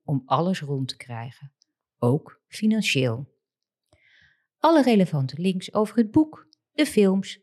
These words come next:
de genoemde fotografen staan in de show notes. Hey Jaap,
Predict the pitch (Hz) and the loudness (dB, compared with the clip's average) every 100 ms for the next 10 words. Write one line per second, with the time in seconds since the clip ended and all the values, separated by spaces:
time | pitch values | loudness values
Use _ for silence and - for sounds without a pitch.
0 | _ 262 262 285 320 320 247 - 185 - | _ 0 2 4 4 2 0 -2 -4 -4
1 | - 147 143 160 156 _ _ _ - - | -6 -4 -4 -8 -14 _ _ _ -6 0
2 | 139 170 190 214 233 220 131 123 131 120 | 0 0 -2 0 2 2 2 2 -2 -6
3 | 127 - - - _ _ _ _ _ _ | -10 -14 -20 -20 _ _ _ _ _ _
4 | _ _ _ _ - 240 277 302 269 - | _ _ _ _ 0 6 6 6 2 -6